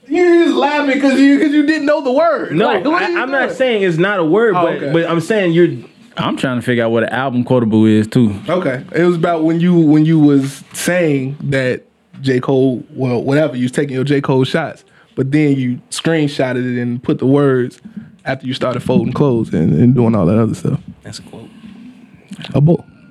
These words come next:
Speaker 1: It's bo-, it can be both, <laughs> bro. I don't understand. I don't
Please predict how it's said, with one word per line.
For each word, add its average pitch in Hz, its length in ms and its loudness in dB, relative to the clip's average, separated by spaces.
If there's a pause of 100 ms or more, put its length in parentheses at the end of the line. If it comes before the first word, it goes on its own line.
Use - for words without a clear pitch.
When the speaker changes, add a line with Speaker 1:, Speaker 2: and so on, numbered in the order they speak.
(260)
Speaker 1:
It's 196 200 -2
bo-, 185 260 0
it 311 100 -2
can 320 140 2
be 381 160 2
both, 269 480 0
<laughs> 294 260 2
bro. 277 220 0
I 339 400 0
don't 349 240 0
understand. 339 640 0 (160)
I 277 220 -2
don't 311 300 0